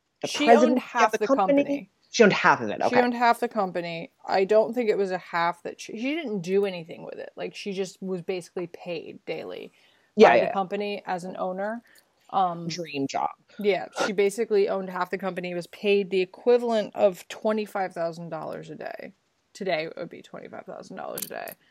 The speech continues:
Speaker 2: Um, just to, like, literally just exist.
Speaker 1: Well, like I said,
Speaker 2: Yeah.
Speaker 1: dream job.
Speaker 2: <laughs> Dream job.
Speaker 1: <laughs> Yeah. And it is kind of confusing as to why she would put him up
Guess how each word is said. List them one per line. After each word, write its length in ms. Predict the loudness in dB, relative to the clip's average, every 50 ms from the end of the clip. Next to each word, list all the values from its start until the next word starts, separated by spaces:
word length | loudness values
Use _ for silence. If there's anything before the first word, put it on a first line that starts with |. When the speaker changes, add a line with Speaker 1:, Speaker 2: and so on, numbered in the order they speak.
| _ _ _ _ _ _ _ _ _ _ -12
Speaker 2:
Um, 300 | -8 -8 -8 -8 -8 -10
just 280 | -12 -12 -12 -12 -12 -14
to, 120 | -12 -12
like, 380 | -10 -10 -8 -8 -8 -10 -10 -10
literally 420 | -12 -10 -10 -10 -10 -10 -10 -12
just 280 | -12 -12 -14 -16 _ -14
exist. 580 | -14 -14 -12 -12 -12 -12 -12 -14 -18 -20 -20 _ _ _ _ _ _ _ _ _ _ _ _ _ _ _ _ _ _ _ _ _ _ _ _ _ _ _ _ -20 -20 -20 -20 -20 -20 -20 _ _ _ _ _ _ -6
Speaker 1:
Well, 160 | -4 0 6
like 260 | 8 10 10 10 10 8
I 80 | 8
said, 320 | 8 6 4 2 0 -2 -8 _ _ -8
Speaker 2:
Yeah. 180 | -6 -6 -4
Speaker 1:
dream 240 | -2 -2 -2 -2 -4
job. 140 | -8 -10 -10
Speaker 2:
<laughs> 100 | -8 -8 -10 -8 -6
Dream 160 | -6 -6 -2
job. 220 | 0 0 0 2 0 0 0 0 0 0 2 2 4 4 4 6 6
Speaker 1:
<laughs> 500 | 6 6 8 6 4 4 2 -2 -2 -2 -4 -6 -8 -10 _ _ -18 -16 -14 -14 -14 -14 -16 -16 -10 2 6
Yeah. 280 | 8 10 10 8 6 2 -6 -14 _ _ _ _ _ -20 -20 -20 _ _ _ _ _ _ 6
And 100 | 8 8
it 120 | 8 8 8
is 120 | 4 2
kind 220 | 2 0 0 0
of 60 | 0 0
confusing 340 | 0 0 0 0 0 0
as 120 | 0 0 2
to 80 | 2
why 800 | 4 8 10 10 12 12 12 12 12 12 10 10 10 8 6 4 0 _ _ _ _ _ _ _ _ -6
she 160 | -2 4 4
would 120 | 4 4 6
put 160 | 6 4 4
him 140 | 4 6 6
up 180 | 6 6 6